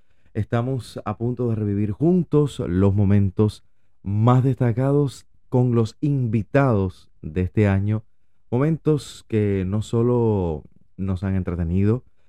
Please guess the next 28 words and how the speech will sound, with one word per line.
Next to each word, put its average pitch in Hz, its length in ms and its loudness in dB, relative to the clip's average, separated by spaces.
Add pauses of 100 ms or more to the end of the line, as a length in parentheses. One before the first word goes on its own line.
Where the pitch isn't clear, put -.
(100)
sino 95 260 -4
que 101 80 -4
también 98 520 0
nos 90 320 -6
han 95 600 -2
desafiado 117 920 0
y 95 220 -2
también 90 320 -2
enseñado 92 640 -2 (320)
lecciones 92 800 -2 (260)
invaluables. 87 760 -4 (480)
Así 110 220 -10
que 143 260 0
quédate 143 320 -2
en 135 100 -2
Serendipia 123 720 -2
en 113 120 0
el 113 100 2
día 123 160 4
de 131 100 4
hoy. 160 220 6
Vamos 117 540 -2
a 107 40 -2
recorrer 101 760 -2
en 95 100 -4
estos 98 300 -2
dos 107 180 2
episodios 185 680 0